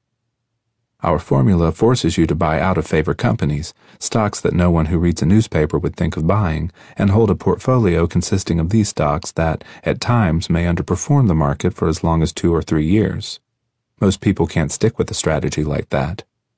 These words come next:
After one or two years of underperformance, and usually less, they will abandon the strategy, probably switching to a strategy that has done well in recent years. It is very difficult to follow a value approach unless you have sufficient confidence in it.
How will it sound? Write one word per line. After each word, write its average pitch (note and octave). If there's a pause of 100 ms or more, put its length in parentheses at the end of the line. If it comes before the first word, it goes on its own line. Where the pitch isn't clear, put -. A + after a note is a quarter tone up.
After G2+
one F#2
or F2
two G2
years F2
of D2
underperformance, F2 (220)
and F2
usually F2
less, F2+ (260)
they F2+
will E2
abandon D#2
the C#2
strategy, F#2 (300)
probably A#2
switching F2+
to F2+
a E2+
strategy E2
that D#2+
has D2
done D#2
well F2+
in D2+
recent -
years. - (1400)
It -
is B2
very D3
difficult A#2
to F#2+
follow F#2+
a D2
value F2
approach D2
unless E2
you F2
have E2
sufficient -
confidence -
in -
it. -